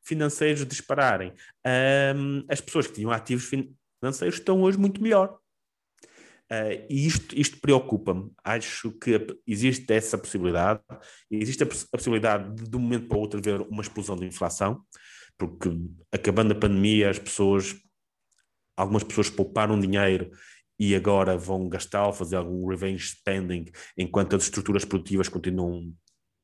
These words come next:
fracas, ou seja, vai-se, continua-se a produzir menos, mas vai haver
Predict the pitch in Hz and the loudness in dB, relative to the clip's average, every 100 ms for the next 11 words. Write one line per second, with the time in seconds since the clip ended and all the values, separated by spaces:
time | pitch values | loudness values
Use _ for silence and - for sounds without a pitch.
0 | - - 98 - 87 85 87 85 85 95 | -16 -2 0 2 0 2 2 2 2 0
1 | - - - _ - 107 101 110 113 131 | -2 -8 -14 _ -6 -2 2 2 2 0
2 | 120 120 113 120 117 - _ 101 110 107 | 0 0 2 2 2 -4 _ -4 0 0
3 | 90 87 95 107 104 104 110 104 - | -2 -6 -4 2 2 4 2 2 -4